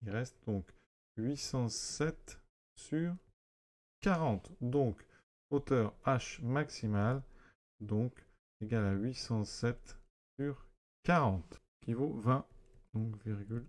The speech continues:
cent soixante-quinze, hein. Sept sur quarante, en fait, c'est zéro virgule cent soixante-quinze et mètres, bien sûr. Donc, vous voyez, on n'a pas été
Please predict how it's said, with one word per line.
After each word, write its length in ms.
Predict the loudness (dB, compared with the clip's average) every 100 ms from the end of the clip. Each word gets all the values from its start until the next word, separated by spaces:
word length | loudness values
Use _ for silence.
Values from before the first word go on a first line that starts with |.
| -14
cent 260 | -12 -12 -12
soixante-quinze, 1900 | -12 -10 -8 -6 -8 -6 -4 -4 -6 -20 _ _ _ -2 6 6 8 6 4
hein. 160 | 0 -2 -4
Sept 240 | -10 -10
sur 200 | -10 -10
quarante, 400 | -6 -4 -4 -6
en 80 | -8
fait, 180 | -8 -8
c'est 140 | -8
zéro 120 | -6
virgule 240 | -4 -4 -4
cent 220 | -4 -6
soixante-quinze 920 | -4 -6 -2 -2 -4 -2 2 4 2 -4 -18 -20 -20 -20 _ _
et 100 | -2
mètres, 380 | 0 0 -4 -14 -12
bien 100 | -12
sûr. 200 | -12 -20 _ _ _ _ _ _ _ _ -10
Donc, 100 | -6
vous 40 |
voyez, 140 | -4
on 60 | -2
n'a 120 | -4
pas 180 | -4 -6
été 280 | -6 -10